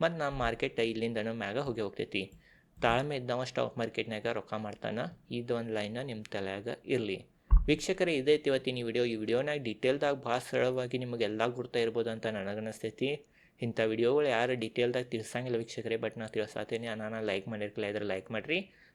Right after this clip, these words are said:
ವಿಡಿಯೋ ಹೆಂಗೆ ಅನ್ಸಿತ್ತು ಅಂತ ಕಾಮೆಂಟ್ ಸೆಕ್ಷನ್ಯಾಗ ತಿಳಿಸ್ರಿ. ಮತ್ತು ಫಂಡಮೆಂಟಲ್ ಅನಾಲಿಸಿಸ್ ಬಗ್ಗೆ ಕಲಿಯೋದಿದ್ರೆ ಡಿಸ್ಕ್ರಿಪ್ಷನ್ಯಾಗ ಫಂಡಮೆಂಟಲ್ ಅನಾಲಿಸಿಸ್ದ ಪ್ಲೇಲಿಸ್ಟ್ದ ಲಿಂಕ್ ಕೊಟ್ಟೇನಿ. ಎಲ್ಲ ವಿಡಿಯೋಗಳು ಫ್ರೀನೇ ಇದಾವೆ. ಭಾಳ ಸರಳವಾಗಿ ಡೀಟೇಲ್ದಾಗ ನಾ ಫಂಡಮೆಂಟಲ್ ಅನಾಲಿಸಿಸ್ ಬಗ್ಗೆ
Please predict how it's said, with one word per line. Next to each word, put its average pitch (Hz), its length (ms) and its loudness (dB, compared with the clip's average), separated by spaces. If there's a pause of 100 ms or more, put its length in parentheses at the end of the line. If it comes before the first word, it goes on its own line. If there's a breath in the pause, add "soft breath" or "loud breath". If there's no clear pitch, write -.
(100)
ವಿಡಿಯೋ 147 220 6
ಹೆಂಗೆ 165 140 0
ಅನ್ಸಿತ್ತು 156 300 -2
ಅಂತ 143 120 -2
ಕಾಮೆಂಟ್ 123 340 -2
ಸೆಕ್ಷನ್ಯಾಗ 123 460 -4
ತಿಳಿಸ್ರಿ. 120 480 2
ಮತ್ತು 127 340 -8
ಫಂಡಮೆಂಟಲ್ 131 640 -2
ಅನಾಲಿಸಿಸ್ 123 540 -2
ಬಗ್ಗೆ 120 240 -2
ಕಲಿಯೋದಿದ್ರೆ 117 760 0 (100)
ಡಿಸ್ಕ್ರಿಪ್ಷನ್ಯಾಗ 143 840 2
ಫಂಡಮೆಂಟಲ್ 131 720 2
ಅನಾಲಿಸಿಸ್ದ 120 680 0
ಪ್ಲೇಲಿಸ್ಟ್ದ 123 720 0
ಲಿಂಕ್ 120 360 0
ಕೊಟ್ಟೇನಿ. 107 460 -2
ಎಲ್ಲ 104 220 2
ವಿಡಿಯೋಗಳು 123 320 4
ಫ್ರೀನೇ 120 360 -2
ಇದಾವೆ. 120 320 0
ಭಾಳ 110 160 4
ಸರಳವಾಗಿ 113 540 0
ಡೀಟೇಲ್ದಾಗ 107 520 0
ನಾ 110 100 -2
ಫಂಡಮೆಂಟಲ್ 101 640 -2
ಅನಾಲಿಸಿಸ್ 101 600 -4
ಬಗ್ಗೆ 104 280 0